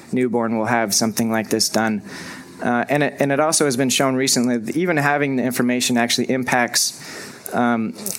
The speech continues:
individuals' health. So even if you can't necessarily edit your genome, you can understand it and,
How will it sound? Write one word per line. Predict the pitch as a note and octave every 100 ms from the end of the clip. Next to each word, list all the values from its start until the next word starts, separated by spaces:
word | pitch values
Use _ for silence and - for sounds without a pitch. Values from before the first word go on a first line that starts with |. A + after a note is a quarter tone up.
| -
individuals' | C3+ C3 A#2+ A#2+ A#2+ A2+
health. | - B2 F#2+ - - -
So | - B2 A2+ - - - - - - - - - - - - -
even | D3 D3+
if | C#3
you | C3
can't | - C#3
necessarily | C#3 C3 - C#3 C3+ B2+ B2 A#2
edit | C3 C#3 A2
your | A#2+
genome, | A#2+ D3+ A#2+ A#2
you | A#2
can | A#2+ A#2+
understand | B2 A2+ - C3 B2+
it | B2+ B2+ -
and, | A#2+ A#2 A2+